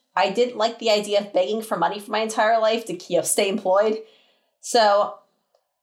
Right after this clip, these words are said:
I just kept Googling things I could do with my, you know, my degree.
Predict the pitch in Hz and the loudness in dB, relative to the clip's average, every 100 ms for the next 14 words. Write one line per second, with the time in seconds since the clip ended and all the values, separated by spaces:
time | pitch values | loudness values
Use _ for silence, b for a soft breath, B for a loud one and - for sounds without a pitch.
0 | _ - 226 285 302 240 - 269 247 202 | _ -2 -2 0 -2 -4 -2 -2 0 0
1 | - 233 233 214 214 226 233 190 180 180 | 0 -2 0 -2 -2 -2 -2 0 0 0
2 | 202 185 - - 196 190 - 175 190 233 | 0 0 -2 -2 -2 -2 -8 -10 -2 0
3 | 165 139 175 | 0 -4 -10